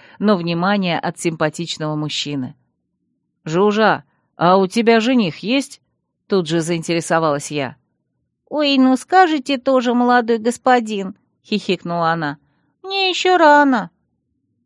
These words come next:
«Приехали, господин Реми», притормозил тут Джаник. «Вы хотели погулять, а я отвезу Жужу на рынок. Он на другом конце города.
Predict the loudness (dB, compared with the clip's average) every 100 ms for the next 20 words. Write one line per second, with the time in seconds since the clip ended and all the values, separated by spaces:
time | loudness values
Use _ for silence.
0 | _ -4 2 2 4 6 6 4 -2 -2
1 | -4 -2 -2 0 -2 -2 -4 -4 -6 -8
2 | _ _ _ _ -4 -2 0 0 -2 -2
3 | -4 -4 -8 -4 -2 -2 -6 _ _ _
4 | _ _ _ _ -2 0 2 2 0 0
5 | -2 -2 -4 -4 0 2 2 0 0 0
6 | 2 2 2 0 -4 -2 -2 -2 -2 -2
7 | -2 0 0 -2 -4 -10 _ _ _ -2
8 | 2 2 2 2 2 2 0 0 0 -2
9 | 0 0 0 -4 -12